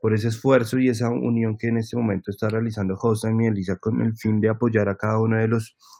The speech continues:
empresarios o de las compañías de las que están, de las que estamos hablando. Quisiera saber si el público tiene alguna inquietud adicional,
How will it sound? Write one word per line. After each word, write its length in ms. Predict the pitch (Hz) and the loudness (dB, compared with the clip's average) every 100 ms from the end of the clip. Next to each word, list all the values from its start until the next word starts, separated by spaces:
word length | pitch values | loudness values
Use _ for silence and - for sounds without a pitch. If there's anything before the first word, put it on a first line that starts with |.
| - | -6
empresarios 720 | 117 113 113 104 101 101 107 | -4 0 0 2 0 0 0
o 60 | 120 | 0
de 100 | 117 | 2
las 140 | 113 | 0
compañías 560 | 113 107 98 95 95 95 | 0 -2 0 0 -2 -2
de 100 | 110 | -2
las 140 | 110 | -4
que 100 | - | -6
están, 400 | 98 - 90 92 _ _ _ _ - | -8 -6 -6 -6 _ _ _ _ -4
de 120 | 104 | -2
las 160 | 101 | -2
que 100 | - | -4
estamos 380 | 104 98 95 98 | -8 -4 -4 -2
hablando. 480 | 113 110 101 101 92 - - - - - - | 0 2 2 0 -4 -10 -20 -18 -18 -18 -4
Quisiera 320 | 113 131 123 | 4 6 6
saber 280 | 147 131 113 | 6 6 4
si 120 | 123 | 2
el 120 | 117 | 2
público 340 | 135 131 131 | 2 2 0
tiene 220 | - 107 107 | -4 -6 -4
alguna 260 | 117 123 | -4 -2
inquietud 520 | 127 123 127 - 107 98 - - _ _ - | -4 -4 -6 -2 -2 -2 -4 -8 _ _ -8
adicional, 840 | 120 139 139 117 110 139 156 175 | 0 2 2 0 2 4 4 0